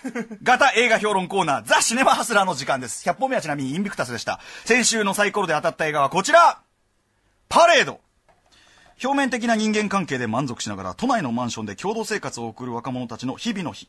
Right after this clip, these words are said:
を描く青春群像ドラマ。えー、吉田修一による原作を、行定勲監督が映像化。藤原竜也、カリナ、貫地谷しほり、林遣都、小出圭介ら、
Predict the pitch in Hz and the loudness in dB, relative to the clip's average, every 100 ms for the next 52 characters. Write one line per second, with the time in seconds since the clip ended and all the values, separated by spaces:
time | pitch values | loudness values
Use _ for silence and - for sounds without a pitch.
0 | _ 156 202 135 143 165 - - - 220 | _ -8 -6 -6 -6 -8 -10 -16 -6 -2
1 | 240 240 185 175 170 226 147 - _ _ | -2 -2 -2 -4 -4 -6 -8 -12 _ _
2 | _ - 123 120 170 277 262 247 233 220 | _ -12 -8 -6 -4 -2 -2 -4 -4 -6
3 | 214 175 185 165 - 151 135 _ - 147 | -6 -6 -8 -8 -8 -6 -6 _ -8 -6
4 | - 254 240 208 214 202 - 175 170 202 | -4 -4 -4 -4 -6 -6 -6 -10 -10 -8
5 | 220 - 113 101 87 - 78 _ _ _ | -8 -8 -10 -12 -14 -16 -20 _ _ _
6 | - 147 202 233 - 147 104 - _ - | -16 -8 -4 -4 -4 -8 -12 -14 _ -14
7 | 175 160 101 - _ - 180 196 170 151 | -8 -6 -8 -10 _ -10 -6 -4 -4 -8
8 | - 104 110 - _ _ _ - 214 160 | -10 -10 -12 -12 _ _ _ -4 -4 -2
9 | - 196 - - _ _ - 220 254 - | -4 -6 -8 -16 _ _ -6 -4 -4 -6
10 | 214 - 101 | -8 -6 -10